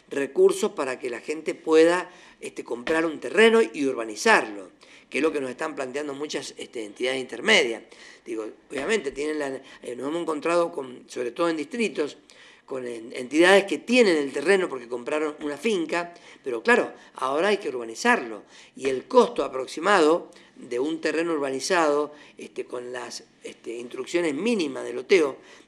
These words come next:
que tampoco está aprobado, pero estamos trabajando en eso, tiene un costo de entre cuarenta y cinco y sesenta mil pesos.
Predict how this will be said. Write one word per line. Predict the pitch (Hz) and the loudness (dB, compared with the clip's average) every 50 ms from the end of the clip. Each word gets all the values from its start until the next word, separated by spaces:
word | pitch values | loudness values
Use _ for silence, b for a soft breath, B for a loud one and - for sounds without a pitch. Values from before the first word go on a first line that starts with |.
| B _ | B _
que | - 127 | -8 -8
tampoco | 117 - 120 117 117 - - 170 170 165 165 147 | -6 -4 -6 -6 -6 -2 0 0 0 0 -2 -2
está | - - 160 160 160 | -2 0 0 0 0
aprobado, | 156 151 143 - - 143 143 156 170 175 165 | 0 -2 -4 -2 -2 0 2 4 4 4 2
pero | 147 135 | 0 -4
estamos | 120 - 165 160 156 143 | -4 -4 -4 -2 -2 -4
trabajando | 147 139 139 135 143 156 160 180 | -4 -4 -4 -2 -2 -2 0 2
en | 190 | 2
eso, | 180 165 - 180 175 170 175 B B B B B B B | 2 2 2 0 -2 -2 -4 B B B B B B B
tiene | - 202 208 202 | 0 2 2 2
un | 180 | 2
costo | 165 - 180 185 185 - 185 | 0 -2 -2 -2 -2 -2 -2
de | 160 | -2
entre | 139 131 131 139 131 | -4 -4 -6 -8 -6
cuarenta | - 131 127 123 123 123 123 135 | -6 -6 -4 -4 -4 -6 -8 -8
y | 127 | -6
cinco | - - 196 190 190 196 185 160 180 185 185 185 185 B B B B B B B B - | -4 -2 0 0 0 0 0 0 2 2 2 0 -4 B B B B B B B B 0
y | 151 143 | 0 0
sesenta | 135 127 123 123 117 110 113 | 0 -2 -4 -6 -8 -8 -8
mil | 123 135 131 | -8 -8 -4
pesos. | 113 131 139 139 123 - - 92 | 0 2 2 2 2 -2 -10 -12